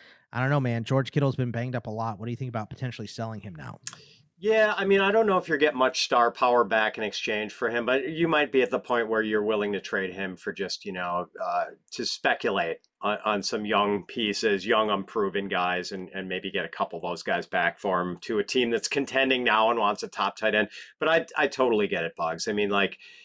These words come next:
Speaker 2: he does get hurt a lot. Part of the reason why he just relishes physical contact, um, which is also why he's one of the best blocking tight ends in the league, which can be a problem 'cause we see, like, these wildly oscillating target totals for him. One,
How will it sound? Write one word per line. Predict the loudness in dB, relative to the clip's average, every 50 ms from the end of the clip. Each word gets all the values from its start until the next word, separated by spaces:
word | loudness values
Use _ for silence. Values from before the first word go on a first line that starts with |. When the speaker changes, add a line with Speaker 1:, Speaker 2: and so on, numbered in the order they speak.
| _ _
Speaker 2:
he | _ -2 2
does | 2 2 2 4
get | 2 2 2 2
hurt | 2 2 4 4
a | 4
lot. | 4 4 4 4 2 0 -2
Part | 0 0 2 2
of | 0 -2 -4 -8 -12 -8
the | -4 -2
reason | 0 0 0 0 -2 -4 -2
why | -2 0 0 0 0
he | -2 -4 -6
just | -6 -6 -6 -6 -8 -8
relishes | -4 0 0 2 2 2 0 -2 -2 -4 -6 -6 -8
physical | -8 -6 -6 -4 -4 -6 -8 -10 -12 -12
contact, | -8 -6 -4 -2 -2 -4 -4 -4 -4 -4 -4 -4 -6 -10 -18 -20 -18 -18 -18 -18 -10 -4
um, | 0 2 2 2 0 -2 -4 -4 -6 -6 -2
which | 0 2 2 2 0
is | 0 2
also | 2 2 2 2 0 2
why | 2 4 2 2
he's | 0 -2 -6 -6
one | -4 -4 -4
of | -4 -4
the | -4
best | -2 0 0 0 -2 -4 _
blocking | -2 2 2 4 2 2 2 0 0
tight | 0 2 2 4 4
ends | 4 4 2 2 -2
in | -4 -2
the | -2 0
league, | 0 2 4 4 4 2 -2 -10 -20 -20 -20 -18 _
which | -6 0 2 2 2 2 0 -2
can | 0 2 2
be | 4 4
a | 2 2
problem | 2 4 4 4 4 2 0 -4 -6 -6
'cause | -6 -6 -6 -6 -4 -2
we | -2 -2 0
see, | -2 -2 0 2 2
like, | 4 4 2 0 -2
these | -4 -8 -8 -8 -6
wildly | -2 0 2 4 4 4 2 2 0 0 0 0
oscillating | 0 0 0 0 0 0 -2 -2 0 0 0 0 0 -2 -2
target | 0 2 2 2 2 2 -2 -4
totals | -6 -10 -8 -8 -8 -10 -12 -10
for | -10 -8 -8
him. | -6 -4 -4
One, | -2 -2 -2 -4